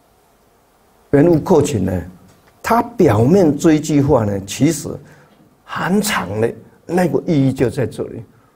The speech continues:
注意啊，注意啊，你们不要，不要单立在这个，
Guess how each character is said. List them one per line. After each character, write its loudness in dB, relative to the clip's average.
注 2
意 4
啊， 4
注 4
意 6
啊， 2
你 2
们 -2
不 0
要， 2
不 0
要 2
单 2
立 2
在 2
这 2
个， 2